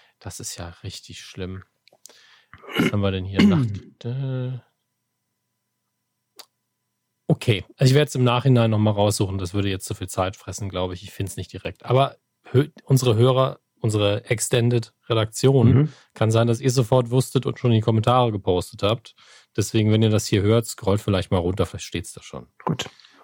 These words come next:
Speaker 1: Das kann man, äh, nicht ausschließen.
Speaker 2: Auch etwas noch aus der Kategorie Not macht erfinderisch.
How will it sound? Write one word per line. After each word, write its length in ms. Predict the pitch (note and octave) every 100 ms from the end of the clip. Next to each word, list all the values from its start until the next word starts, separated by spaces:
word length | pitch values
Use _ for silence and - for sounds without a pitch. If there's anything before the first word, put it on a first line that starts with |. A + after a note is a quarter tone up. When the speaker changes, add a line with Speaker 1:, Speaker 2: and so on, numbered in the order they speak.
| - -
Speaker 1:
Das 400 | F2 E2+ - - - - - - - - -
kann 160 | F2
man, 240 | E2 E2 F2
äh, 240 | E2+ D#2+
nicht 160 | F2 E2+
ausschließen. 400 | E2 - - C#3
Speaker 2:
Auch 200 | F3+ -
etwas 380 | F#3 F3+ E3+ F#3
noch 160 | D#3+
aus 200 | F3 C#3+
der 280 | D#3 C#3+ C#3
Kategorie 540 | - C#3+ B2+ B2+ C3+
Not 340 | B2+ B2+ D3 C3
macht 220 | C3 -
erfinderisch. 760 | A2+ - B2+ E3 E3+ F#3 -